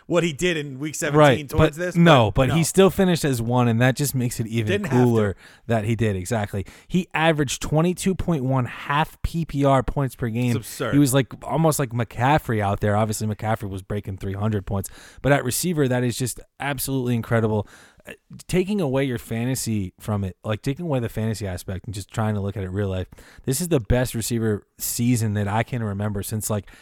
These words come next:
Speaker 2: Randy Moss having twenty-one touchdowns.
Speaker 1: He was unbelievable.
Speaker 2: I mean, Davante Adams was unstoppable
Speaker 1: Eighteen
Speaker 2: this year.
Speaker 1: touchdowns total if you count week seventeen. So he scored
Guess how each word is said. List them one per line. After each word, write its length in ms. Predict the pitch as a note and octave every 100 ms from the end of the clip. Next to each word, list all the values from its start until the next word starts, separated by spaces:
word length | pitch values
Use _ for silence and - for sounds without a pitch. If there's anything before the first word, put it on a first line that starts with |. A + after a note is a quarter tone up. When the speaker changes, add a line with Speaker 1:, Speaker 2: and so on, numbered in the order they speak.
| _
Speaker 2:
Randy 360 | A2+ B2+ B2+ B2
Moss 380 | A2+ G#2+ G2+ -
having 280 | G#2+ G2 F#2+
twenty-one 520 | - A2 A2 G2+ F2
touchdowns. 460 | G2+ G2 - F#2
Speaker 1:
He 60 | B2+
was 180 | A#2 B2
unbelievable. 640 | B2+ B2 A2+ G#2 F#2 F2+
Speaker 2:
I 160 | - D#3+
mean, 460 | D#3+ C3+ B2+ B2+ G#2
Davante 480 | C3 C3 D#3 E3+ E3
Adams 340 | C#3+ D3 C#3 B2
was 160 | A#2+ - C3+
unstoppable 1040 | C#3 C#3 A2+ - - - B2+ B2+ B2+ D3+ - -
Speaker 1:
Eighteen 220 | F3 E3+
Speaker 2:
this 100 | A2+ D#3
year. 100 | G#2+
Speaker 1:
touchdowns 260 | C#3+ C3 A#2
total 260 | - B2 A#2
if 100 | G#2+
you 60 | A2+
count 240 | A#2+ A#2
week 160 | A2+ -
seventeen. 560 | A2+ B2 A#2+ F#2+ F#2+ - _ _ _
So 160 | - B2
he 180 | B2
scored 380 | A#2 - B2+ A2+